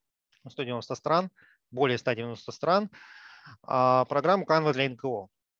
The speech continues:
То есть версия подписки, ну, условно в данном случае подписки,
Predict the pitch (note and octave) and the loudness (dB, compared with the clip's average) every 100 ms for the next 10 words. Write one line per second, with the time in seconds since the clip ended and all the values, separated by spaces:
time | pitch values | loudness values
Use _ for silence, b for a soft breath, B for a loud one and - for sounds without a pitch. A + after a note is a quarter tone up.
0 | _ _ _ _ - A2 B2 D3+ F3+ - | _ _ _ _ -14 -14 0 2 2 2
1 | D3+ C3+ B2 B2+ - F#3+ A#3 - D#3 D3 | 2 4 2 -2 -4 -4 -4 -2 2 4
2 | C3 A#2 _ C#3+ C3 - E3 C3+ B2+ A#2+ | 2 -2 _ -14 -12 0 2 2 0 0
3 | B2 A#2 - C3 - - A#2 - A3 - | 0 -2 -8 -12 -12 -2 -2 0 -4 0
4 | D3 C#3 A#2+ | 2 2 0